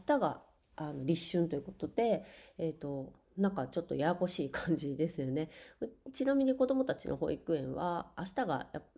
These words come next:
やっぱり節分のなんか行事をするらしいので、まあ、今日夜、あの、わ-、子供たちには練習をしようと言って、<laughs> 豆まきをして、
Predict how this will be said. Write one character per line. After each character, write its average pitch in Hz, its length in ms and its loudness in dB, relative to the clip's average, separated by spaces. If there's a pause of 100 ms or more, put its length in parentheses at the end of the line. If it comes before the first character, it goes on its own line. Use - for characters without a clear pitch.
(100)
や 170 60 4
っ 147 120 -4
ぱ 165 100 2
り 143 100 -2
節 - 300 -6
分 143 260 -2
の 139 200 -2
な 151 120 -4
ん - 20 -16
か 131 100 -4
行 151 200 2
事 - 80 -10
を - 60 -10
す - 160 -6
る 160 100 0
ら 185 140 2
し 208 160 -6
い 214 40 -4
の 196 140 -4
で、 254 300 0 (320)
ま 262 180 0
あ、 - 160 -6 (100)
今 - 340 6
日 - 160 -20 (240)
夜、 202 380 2 (120)
あ 147 200 -6
の、 131 260 -6
わ-、 147 120 -4 (120)
子 - 120 -2
供 170 180 2
た 175 100 0
ち - 140 -6
に 302 120 0
は 269 260 -2
練 269 200 8
習 254 220 8
を 247 60 6
し - 200 4
よ 226 80 6
う 202 100 4
と - 120 -2
言 160 180 -2
っ - 20 -6
て、 - 400 0 (180)
<laughs> 302 180 -6
豆 202 300 6
ま 156 180 2
き 135 200 -2
を 123 100 -4
し - 180 -14
て、 - 120 2